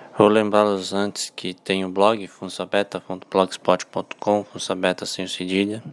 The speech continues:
Tem o Facebook, que é o FunsaCast, tem o BitChute, tem o migtal T V e tem o cos ponto T V.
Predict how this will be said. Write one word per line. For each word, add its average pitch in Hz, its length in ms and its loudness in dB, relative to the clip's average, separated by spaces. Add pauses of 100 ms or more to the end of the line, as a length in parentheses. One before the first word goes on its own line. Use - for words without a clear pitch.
(600)
Tem 92 160 4
o 85 40 -6
Facebook, - 760 0
que - 80 -2
é 87 40 4
o 82 40 2
FunsaCast, 92 800 2
tem - 160 -10
o 87 60 -10
BitChute, 92 920 -2 (1080)
tem 101 200 2
o 98 40 4
migtal 95 460 2
T 95 140 -4
V 98 400 0
e 98 60 -8
tem 98 220 -14
o 98 60 -10
cos 95 340 0
ponto 92 320 -10
T 95 140 -6
V. 90 240 -6